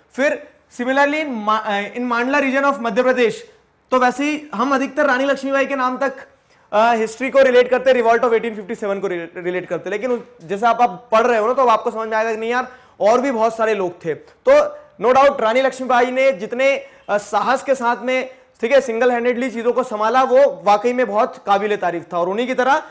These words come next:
दूसरे और भी लीडर्स रहे, जैसे रानी अवंतीबाई लोधी, ठीक है, fr-, he, uh, she was from मध्य प्रदेश। अ, रानी अवंतीबाई लोधी of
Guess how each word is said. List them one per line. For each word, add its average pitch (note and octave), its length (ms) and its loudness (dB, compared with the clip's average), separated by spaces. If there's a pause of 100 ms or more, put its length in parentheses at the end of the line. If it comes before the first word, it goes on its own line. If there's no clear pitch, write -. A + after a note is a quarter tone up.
(240)
दूसरे A#3 380 0
और B3 220 4
भी A#3+ 140 -2
लीडर्स G#3+ 340 -2
रहे, F#3 180 -2
जैसे G#3 220 -2
रानी G#3 360 -2
अवंतीबाई A3+ 540 0
लोधी, F#3 380 -4 (200)
ठीक B3 120 -8
है, C4+ 220 0
fr-, - 120 -12
he, G3+ 120 -4
uh, G3 280 -4
she F3+ 100 -10
was A#3+ 160 0
from A#3+ 260 -2
मध्य G#3 160 -4
प्रदेश। A3 320 -2 (320)
अ, G3 160 2
रानी G#3+ 300 0
अवंतीबाई A#3+ 680 -2 (260)
लोधी G#3+ 280 0
of C4 160 2